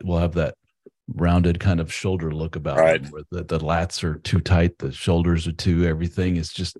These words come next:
Speaker 1: there's, there's no balance there. And probably, he probably has a herniated disc or something like that. It's just, everything's just out of whack. Is that your experience as well, what you've seen?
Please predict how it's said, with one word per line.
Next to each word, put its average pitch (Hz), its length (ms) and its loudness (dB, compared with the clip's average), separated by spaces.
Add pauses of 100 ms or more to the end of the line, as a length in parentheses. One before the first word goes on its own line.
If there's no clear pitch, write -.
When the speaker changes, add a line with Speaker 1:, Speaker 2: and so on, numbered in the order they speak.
(140)
Speaker 1:
there's, 101 440 -4
there's 107 220 2
no 107 100 4
balance 92 540 2
there. - 340 -6 (540)
And 82 180 0
probably, 92 460 2
he 92 180 0
probably 87 360 2
has 85 200 0
a 78 60 -4
herniated 82 440 -2
disc 82 320 -4
or 87 100 -4
something 90 300 -4
like 85 200 -4
that. 82 200 -2
It's 82 120 -8
just, 90 180 -8
everything's 87 400 -2
just 80 160 -8 (140)
out 80 160 -2
of 73 120 -6
whack. 76 360 -4
Is 82 100 -2
that 87 180 -2
your 87 120 0
experience 85 400 -2
as 76 120 -4
well, 80 200 2
what 90 120 -4
you've 85 120 -6
seen? 90 260 -2